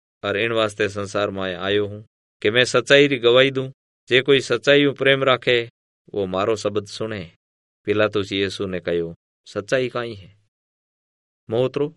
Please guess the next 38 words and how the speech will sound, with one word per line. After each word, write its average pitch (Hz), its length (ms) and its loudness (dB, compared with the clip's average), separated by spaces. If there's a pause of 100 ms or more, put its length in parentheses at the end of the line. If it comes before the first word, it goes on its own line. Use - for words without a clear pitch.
हुक्म। 82 300 -10 (1000)
ओ 147 180 6
कहन 143 380 2 (360)
पछे 120 260 -2
पिलातुस 127 540 -2
पाछो 120 440 -4
यहूदियों 113 480 -2
रे 110 80 -4
कन्ने 110 260 -4
बारे 113 300 0
आयो 120 300 0 (360)
और 117 140 4
उन्होंने 110 360 0
कहो, 85 340 -4 (440)
"मैं 143 180 4
तो 151 160 0
उनमें 143 260 0
की 147 280 0
दोष 131 300 0
को 107 140 -4
नहीं 92 160 -4
देखूं, 82 380 -8 (640)
पण 104 160 -2
थारी 123 320 4
आ 131 100 6
रीत 139 300 0
है 80 220 -8 (320)
कि 95 100 -6
मैं 104 160 0
फसे 107 380 -4
में 117 140 -4
थारे 104 280 0
वास्ते 98 420 -2
एक 98 120 -6
मिनख 92 320 -10
ने 90 120 -10
छोड़ 98 280 -8
दूं। 78 120 -16